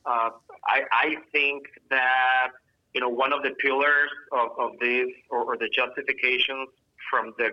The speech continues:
government, uh, for, for legalizing cannabis is the, the social justice. So reparation of harm to those people affected by community. So one of the main criticisms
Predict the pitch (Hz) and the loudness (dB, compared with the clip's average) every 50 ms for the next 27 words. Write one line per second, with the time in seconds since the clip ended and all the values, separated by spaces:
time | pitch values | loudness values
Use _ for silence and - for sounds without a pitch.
0 | - - 120 123 127 123 131 127 127 127 127 127 127 123 127 - _ _ _ _ | -2 0 0 2 2 2 2 0 2 0 0 0 0 -4 -8 -16 _ _ _ _
1 | _ _ _ _ - 113 110 107 107 104 - - - 120 113 110 110 107 104 104 | _ _ _ _ -2 0 2 2 2 0 -2 -2 -2 0 2 4 4 4 2 0
2 | 104 - - 117 110 107 107 107 123 123 131 127 123 123 120 120 120 117 117 - | -2 -4 -4 -4 -2 -2 -2 0 0 0 0 0 0 2 2 2 2 0 -2 -4
3 | 123 120 120 120 - 120 117 113 117 113 117 120 117 113 - - 120 117 113 113 | -6 -6 -6 -4 -2 -2 -2 0 0 0 0 0 0 -2 -4 -6 -2 0 0 2
4 | 113 113 113 107 - 117 117 113 110 110 110 - 113 107 104 101 101 95 90 - | 2 0 0 -2 -4 -2 -2 0 0 -2 -2 -4 -4 -2 -2 -2 -2 -4 -6 -8
5 | _ _ - - - _ _ _ _ _ - - - - _ - - 135 123 117 | _ _ -20 -20 -20 _ _ _ _ _ -6 -6 -6 -6 _ -6 -2 0 2 2
6 | - 139 123 113 - 127 120 117 - - - 113 92 - - - - _ _ - | 2 2 0 0 0 0 0 0 -2 -4 -6 -6 -6 -6 -8 -16 -20 _ _ -4
7 | 123 113 113 113 107 107 127 127 127 123 135 127 127 123 120 - 123 123 123 120 | -2 0 0 0 0 0 0 0 0 0 0 2 2 2 2 2 0 0 -2 -4
8 | 120 123 - - 127 120 113 - - 120 117 117 117 117 117 117 113 113 110 - | -6 -8 -10 -10 -8 -8 -8 -6 -2 0 2 4 4 4 2 2 0 -2 -6 -10
9 | - 117 110 117 113 113 113 113 - - 120 120 - 123 117 110 107 - 120 113 | -10 -6 -2 -2 0 0 -2 -2 -4 -4 -4 -2 -2 -2 -2 -2 -2 -2 -2 -4
10 | - - 123 117 117 117 110 - - 107 113 113 123 127 135 143 139 139 - 135 | -4 -4 -6 -4 -4 -4 -4 -4 -6 -8 -4 -2 0 0 0 0 -2 -2 -2 0
11 | 123 117 113 117 - - - _ _ _ _ - 120 127 131 147 143 139 139 127 | 0 0 0 -2 -4 -10 -20 _ _ _ _ -4 -2 0 0 0 0 -2 -2 -4
12 | 123 127 127 131 131 131 131 131 135 131 127 - - 139 127 123 127 127 127 131 | -2 0 0 2 2 2 0 0 -2 -6 -8 -6 -2 0 0 0 0 0 -2 -2
13 | 123 - 135 127 123 123 123 - | -2 -2 -4 -4 -4 -4 -6 -10